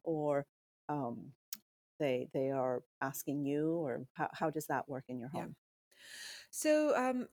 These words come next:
Speaker 2: it, it changes as children get older. So first I will describe how I'm doing it for my five-year-old, and then I'll move on to share how I'm doing it with my twelve and fourteen-year-old, because that's a little bit different. So the five-year-old,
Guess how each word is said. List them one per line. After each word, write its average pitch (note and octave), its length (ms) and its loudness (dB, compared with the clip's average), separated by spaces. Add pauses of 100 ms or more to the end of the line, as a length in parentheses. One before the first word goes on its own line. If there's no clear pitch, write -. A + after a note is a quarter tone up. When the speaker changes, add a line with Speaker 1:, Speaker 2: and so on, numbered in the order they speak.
(280)
Speaker 2:
it, C#4 180 -4
it D4 120 -2
changes B3 520 2
as F#3 120 -2
children G3+ 460 0
get G3+ 220 0
older. E3 400 0
So F#3 260 -4
first D#4 420 -2
I G3+ 60 0
will F#3 220 0
describe F#3 520 0
how G3+ 240 -2
I'm F#3+ 140 -2
doing F#3 280 0
it F3 120 -6
for F3 140 -2
my E3 220 -2
five-year-old, D3+ 720 0
and F3 120 -6
then F3+ 140 -2
I'll E3+ 160 -2
move F3 240 -4
on D#3+ 280 2
to E3 140 -10 (520)
share E3+ 340 0
how F#3 160 -6
I'm E3+ 160 -2
doing E3 240 -2
it D#3+ 120 -8
with E3 160 -6
my D#3 280 -4
twelve E3+ 320 -2 (120)
and E3 320 -6 (160)
fourteen-year-old, C#3 800 -6 (100)
because - 340 -12
that's D3+ 240 -6
a D#3 40 -12
little D#3 220 -16
bit D3+ 140 -12
different. - 300 -12 (760)
So B3+ 300 2
the B3 160 0
five-year-old, C#4 1080 0